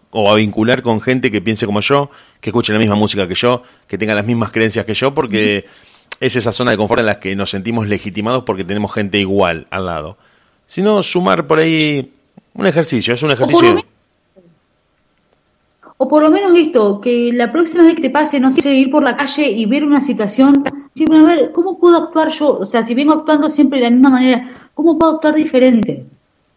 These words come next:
Speaker 2: ¿No? Empezar a, a, a, a no dar por sentado tantas cosas,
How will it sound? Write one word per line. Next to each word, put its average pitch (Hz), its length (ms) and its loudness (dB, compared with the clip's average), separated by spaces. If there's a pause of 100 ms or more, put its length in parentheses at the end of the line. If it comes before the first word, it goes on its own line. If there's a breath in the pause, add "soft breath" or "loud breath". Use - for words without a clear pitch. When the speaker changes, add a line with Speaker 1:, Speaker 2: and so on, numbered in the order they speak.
(220)
Speaker 2:
¿No? 330 200 4
Empezar 285 340 0
a, 339 120 2
a, 226 380 0
a, 320 120 -6 (280 loud breath)
a 254 100 -4
no 311 120 0
dar 349 180 0
por 320 120 -2
sentado 285 600 2
tantas 226 340 -4
cosas, 165 560 -6